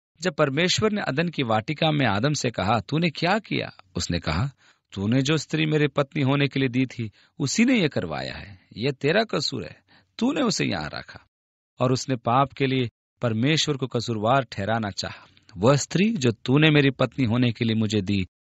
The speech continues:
उसने कहा, "और मैंने खाया।" इस प्रकार हम कलीसिया को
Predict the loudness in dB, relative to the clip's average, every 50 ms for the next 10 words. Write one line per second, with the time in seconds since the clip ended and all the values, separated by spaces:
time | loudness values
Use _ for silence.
0 | _ -2 0 2 2 2 0 -2 -2 -2 0 0 0 -2 -2 -2 -2 0 2 2
1 | 0 0 -4 _ -6 -6 -4 -4 -4 -2 -2 0 0 0 0 -2 -4 -8 -10 -10
2 | -10 -12 -20 _ _ _ _ _ _ _ _ _ _ -8 -8 -8 -4 -4 -4 -4
3 | -2 -2 -2 -2 -2 -4 -4 -4 -4 -2 -2 -4 -4 -4 -4 -4 -4 -4 -8 -10
4 | -10 -12